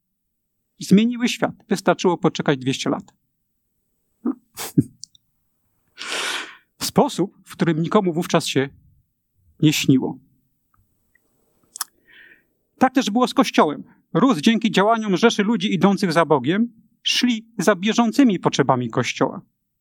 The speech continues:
często ponosząc liczne wyrzeczenia, a Bóg dbał o to, by ich wysiłki zbudowały Kościół w skali całej historii. Żaden człowiek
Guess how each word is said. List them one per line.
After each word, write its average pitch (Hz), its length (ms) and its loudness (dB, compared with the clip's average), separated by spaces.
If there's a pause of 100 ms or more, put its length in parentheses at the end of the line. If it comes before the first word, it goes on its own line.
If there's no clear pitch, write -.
(240)
często 220 340 2
ponosząc 185 480 2
liczne 202 320 2
wyrzeczenia, 160 600 2 (280)
a 180 120 4
Bóg 175 220 -2
dbał 185 420 -2
o 226 80 2
to, 190 220 0 (240)
by 170 120 4
ich 165 160 -4
wysiłki 196 440 0
zbudowały 165 560 0
Kościół 185 340 0
w - 80 -6
skali 151 420 -2 (400)
całej 147 280 0
historii. - 520 -4 (560)
Żaden 233 320 4
człowiek 151 480 -2